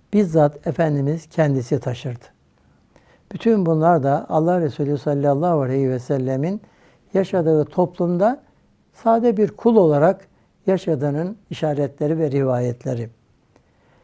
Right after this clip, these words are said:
Enes İbni Malik radıyallahu anh'ın rivayet ettiğine göre Medine halkından birinin cariyesi Resul-i Ekrem sallallahu aleyhi ve sellemin elinden tutar,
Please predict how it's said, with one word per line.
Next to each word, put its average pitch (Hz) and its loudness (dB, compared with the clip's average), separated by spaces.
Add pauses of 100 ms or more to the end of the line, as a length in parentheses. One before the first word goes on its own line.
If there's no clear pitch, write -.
(240)
Enes 202 4
İbni 254 2
Malik 214 6
radıyallahu 185 6
anh'ın 175 2 (520)
rivayet 160 6
ettiğine 165 0
göre 214 4 (440)
Medine 180 4
halkından 151 2 (380)
birinin 170 4
cariyesi 143 4 (420)
Resul-i 185 2
Ekrem 151 0
sallallahu 151 2
aleyhi 151 2
ve 147 0
sellemin 139 -2
elinden 139 0
tutar, 196 4